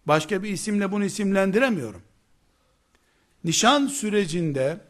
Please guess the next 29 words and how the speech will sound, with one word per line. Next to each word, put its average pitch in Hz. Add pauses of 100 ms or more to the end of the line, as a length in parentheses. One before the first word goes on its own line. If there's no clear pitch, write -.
(520)
nikah 233
yapılabilir 240
mi? 262
Yapılır. 208 (1160)
Bunun 196
dinen 240
bir 226
sakıncası 196
yok. 311 (280)
İş 254
bitmiştir 196
o 160
şartla. 117 (880)
Kaynananın 156
elini 220
öpersin, 226 (580)
evlendiğin 202
kızı 170
da 220
alır 220
gidersin. 180
Evde 190
mi, 127 (280)
otelde 170
mi, 147
nereye 175
gideceksen 135
gidersin 233
artık. 123